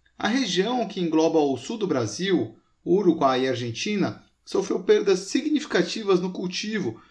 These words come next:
com uma profunda seca que marcou o ano de dois mil e vinte e um. E as temperaturas elevadas agora podem agravar ainda mais essa situação de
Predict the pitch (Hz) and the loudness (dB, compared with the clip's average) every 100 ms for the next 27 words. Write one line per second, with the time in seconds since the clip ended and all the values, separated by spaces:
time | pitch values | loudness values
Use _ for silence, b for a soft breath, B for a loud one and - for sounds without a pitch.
0 | B B 196 208 214 208 - 247 262 254 | B B -4 -2 0 0 0 0 0 0
1 | - 165 185 180 175 226 226 214 233 226 | 2 4 4 0 -6 -2 -2 0 2 4
2 | 196 190 185 170 180 175 175 165 175 175 | 4 2 0 4 4 6 2 0 -2 0
3 | 156 120 - - - 185 226 - 220 - | -2 -2 -6 -8 -2 -2 -2 0 0 2
4 | 415 247 220 139 147 151 127 123 143 170 | 2 2 2 4 6 4 2 0 2 4
5 | 156 156 160 175 170 165 165 151 175 226 | 2 0 0 0 2 2 2 2 0 2
6 | 269 262 170 165 196 - b b - 214 | 0 0 2 4 2 -4 b b -4 -2
7 | 214 - - 202 180 - 165 175 B B | -2 -6 -4 -2 0 2 2 2 B B
8 | B 143 175 160 - | B -4 -2 -2 -8